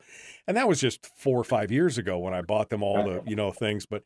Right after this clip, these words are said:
the, the fact that the government feels so compelled to get involved, and I know a lot of it is do-goodery, right? It's that kind of nanny, like you said, the nanny state thing.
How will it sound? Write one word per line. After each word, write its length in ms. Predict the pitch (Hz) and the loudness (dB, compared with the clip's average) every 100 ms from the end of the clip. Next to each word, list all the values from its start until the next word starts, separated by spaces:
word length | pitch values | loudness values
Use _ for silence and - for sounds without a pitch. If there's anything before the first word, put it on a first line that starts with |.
| - - - - _ - | -14 -20 -20 -20 _ 0
the, 120 | 139 | 0
the 160 | 151 143 | 0 0
fact 260 | 190 208 | 0 2
that 140 | 175 143 | 0 0
the 60 | |
government 460 | 113 139 170 160 139 | 0 2 2 2 0
feels 220 | 147 127 | 0 0
so 260 | - 139 170 | 2 2 2
compelled 580 | - 185 - 127 110 107 | 2 -2 2 2 2 0
to 80 | 113 | -2
get 240 | 107 110 | -2 -2
involved, 640 | 117 104 104 90 85 87 - _ - | -2 0 0 0 -4 -8 -16 _ -4
and 180 | 113 | 0
I 100 | 113 131 | 2 2
know 240 | 139 190 | 4 4
a 40 | |
lot 260 | 156 123 131 | 4 2 2
of 80 | 139 | 2
it 80 | 117 | 0
is 160 | 110 | -2
do-goodery, 800 | 90 123 120 123 107 95 95 135 - _ _ _ _ - | 0 0 2 2 2 0 -2 -4 -10 _ _ _ _ -4
right? 260 | 104 110 | 0 2
It's 160 | 113 107 | 0 0
that 180 | 120 110 | -2 -2
kind 220 | - 123 | -2 -2
of 180 | 110 - | -2 -6
nanny, 440 | 127 113 117 123 120 120 | -6 -2 0 0 0 -2
like 180 | 120 | 0
you 80 | 123 | 0
said, 220 | - 123 | 2 0
the 80 | 107 | 2
nanny 300 | 107 113 120 | 0 0 0
state 320 | 110 110 95 - | -2 -4 -4 -6
thing. 240 | 92 101 | -8 -8